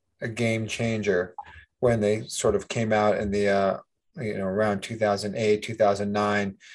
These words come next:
when we did the, um, puffs trial. I was a co-author of that initial trial.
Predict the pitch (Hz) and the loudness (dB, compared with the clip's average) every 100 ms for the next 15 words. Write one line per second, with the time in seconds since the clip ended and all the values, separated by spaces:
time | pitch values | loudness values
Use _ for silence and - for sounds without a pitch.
0 | - - _ 113 110 107 107 107 101 101 | -20 -20 _ 0 0 0 4 4 4 4
1 | 98 98 98 98 196 - - - 117 117 | 2 4 4 4 2 0 -8 -2 2 2
2 | - - 95 101 101 98 - - 110 101 | 0 2 4 6 4 2 -4 -6 0 0
3 | 98 - 107 101 98 101 101 101 - 113 | 0 2 4 4 2 2 4 2 0 -4
4 | 104 - 95 - 101 101 95 | -4 -2 -4 2 2 4 0